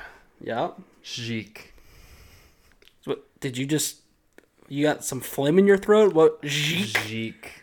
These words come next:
Speaker 1: Zeke?
Speaker 2: Zeke Yeager. Nah, dude, I wanted to talk about this upon rewatch with my roommate. Some interesting stuff with, I think,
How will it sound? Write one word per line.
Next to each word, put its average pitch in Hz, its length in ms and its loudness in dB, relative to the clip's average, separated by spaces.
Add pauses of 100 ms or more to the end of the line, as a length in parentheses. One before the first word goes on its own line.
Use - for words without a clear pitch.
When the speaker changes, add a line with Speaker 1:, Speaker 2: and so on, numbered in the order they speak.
(160)
Speaker 1:
Zeke? 160 640 -2
Speaker 2:
Zeke 123 540 -10
Yeager. 123 720 -2 (1000)
Nah, 120 320 0
dude, 110 240 -4 (280)
I 117 320 -4 (120)
wanted 143 360 0
to 139 80 -8
talk 127 280 2
about 113 200 0
this 117 160 -2
upon 143 520 -2
rewatch 127 560 -2
with 110 220 -6
my 113 140 -4
roommate. 101 760 -8 (1040)
Some - 240 -12
interesting 123 560 -4
stuff 107 600 -4 (240)
with, 110 200 -4
I 104 140 -2
think, 120 500 -10